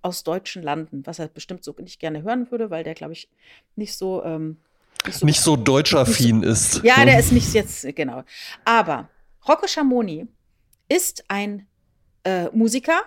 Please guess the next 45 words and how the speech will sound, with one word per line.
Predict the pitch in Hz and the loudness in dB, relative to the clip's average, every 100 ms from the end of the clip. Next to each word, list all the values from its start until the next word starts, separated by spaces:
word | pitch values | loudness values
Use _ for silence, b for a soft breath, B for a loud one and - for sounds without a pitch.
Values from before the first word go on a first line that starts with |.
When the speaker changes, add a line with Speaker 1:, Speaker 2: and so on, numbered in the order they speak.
| _ _ _ | _ _ _
Speaker 1:
er | 202 202 | -4 -2
ist | 202 - - | -4 -8 -8
ein | 175 | -10
Theatermacher, | - 202 208 233 277 269 - 302 b b - | -8 -8 -8 -6 -4 -6 -8 -18 b b -4
er | 233 | -2
ist | 247 | -2
ein | 262 | -6
Comedian, | 277 269 330 320 220 240 B B - | -4 -2 -2 -2 -6 -6 B B -2
er | 220 | 0
ist | - - | -2 -6
ein | 190 | -10
Clubbetreiber, | - 330 - - 226 220 226 220 b _ | -10 -10 -10 -4 -2 0 -2 -6 b _
er | 190 185 | -4 -4
ist | 180 - | -6 -10
ein | 180 - | -8 -8
Autor. | 180 185 170 135 - _ _ _ B B | -8 -8 -8 -10 -12 _ _ _ B B
Speaker 2:
Mhm. | 147 135 | 2 6
Speaker 1:
Und, | 110 104 107 175 | 6 6 4 2
ähm, | 214 208 202 196 - | 2 0 -2 -6 -2
und | 247 | 0
er | 208 | 0
ist | - | -2
ein | 202 | -4
wunderschöner | 196 214 202 196 165 | -2 -2 -2 -6 -6
Mann. | 151 175 262 _ _ _ _ _ _ _ _ _ _ _ | -6 -6 -8 _ _ _ _ _ _ _ _ _ _ _
Und | 220 220 | 4 6
er | |
musste | 220 254 214 | 4 2 2
letztes | 214 269 240 | 2 2 0
Jahr | 214 | 2
seine | 208 202 | 2 -2
Tour | 202 269 | 0 0
absagen, | - - 196 214 | 0 0 -2 -2
weil | 190 190 | -4 -4
zu | 196 | -4
wenig | 185 180 | -6 -6
Tickets | 208 180 - | -8 -8 -8
verkauft | 156 156 147 - | -6 -8 -8 -8
wurden. | 185 | -6
Das | 170 - - | -6 -4 -2
hat | 254 - - | -2 -4 -8
mir | 202 196 | -2 -2
das | 185 - | -2 -6
Herz | 156 - | -10 -10
gebrochen. | - - 113 - | -16 -12 -12 -12